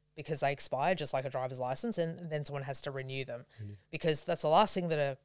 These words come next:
Speaker 1: Quran school wants to be doing, is employing someone and they haven't done a check.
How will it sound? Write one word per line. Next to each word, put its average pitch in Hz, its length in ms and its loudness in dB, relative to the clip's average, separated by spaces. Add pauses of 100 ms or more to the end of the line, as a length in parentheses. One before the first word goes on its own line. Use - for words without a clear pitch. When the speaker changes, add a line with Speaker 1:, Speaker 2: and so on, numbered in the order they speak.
(200)
Speaker 1:
Quran 196 300 4
school 156 240 2
wants 147 220 2
to 156 80 -2
be 143 60 2
doing, 156 260 4
is 139 100 -2
employing 160 460 2
someone 139 480 2 (240)
and 165 100 -2
they 156 60 2
haven't 143 240 2
done 135 180 -2
a 127 60 -8
check. - 400 -2